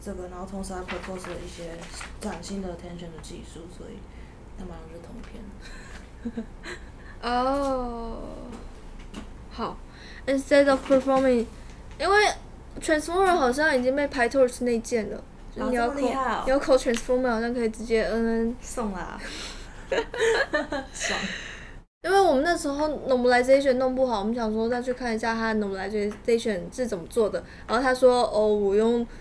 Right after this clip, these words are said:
Speaker 2: 那个transformer呢。”我们就用transformer，然后就要去trace transformer的code，
Speaker 1: code。
Speaker 2: 然后我们直接trace PyTorch的。
Speaker 1: 啊，那我还找了一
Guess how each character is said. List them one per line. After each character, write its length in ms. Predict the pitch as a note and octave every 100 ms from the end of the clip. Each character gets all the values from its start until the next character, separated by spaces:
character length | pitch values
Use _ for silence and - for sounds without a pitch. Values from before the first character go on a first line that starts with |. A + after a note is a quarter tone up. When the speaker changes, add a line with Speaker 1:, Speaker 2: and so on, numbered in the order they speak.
| - -
Speaker 2:
那 140 | A#3
个 120 | A3+ G#3
transformer 520 | G#3 G3+ G#3+ G#3+ G3
呢。” 120 | G3
我 140 | G#3+
们 120 | G#3 A3
就 100 | A#3 - - - - A3
用 180 | G#3 A3+
transformer， 500 | G3+ G3+ G#3+ G#3 - - -
然 100 | A3
后 200 | B3 C4 B3+ -
就 120 | C#4
要 320 | C4 C4 C4 C4+ -
去 200 | C#4+ C4
trace 500 | - C4+ A3 - -
transformer 600 | - A3 A3 A#3 A3+ A3
的 300 | G3 F#3 D3+ - - - - -
code， 100 | A#3+
Speaker 1:
code。 260 | G#3+ A3 E3 -
Speaker 2:
然 120 | A#3 A3+
后 160 | B3+
我 100 | A#3+ G#3
们 260 | G#3 G#3+
直 160 | - A3
接 200 | A#3 A#3
trace 460 | - B3 A3 G#3+ -
PyTorch 580 | A3+ G3+ A3+ G3 - -
的。 140 | C#3+ - - - - - - - - - -
Speaker 1:
啊， 840 | A#3 B3 D#4 D#4 D4+ B3 F#3+ - F#3+ - - - - - - - - -
那 80 | C#4
我 120 | A#3+
还 120 | G#3+ G3
找 200 | G#3 F#3
了 120 |
一 80 | F3+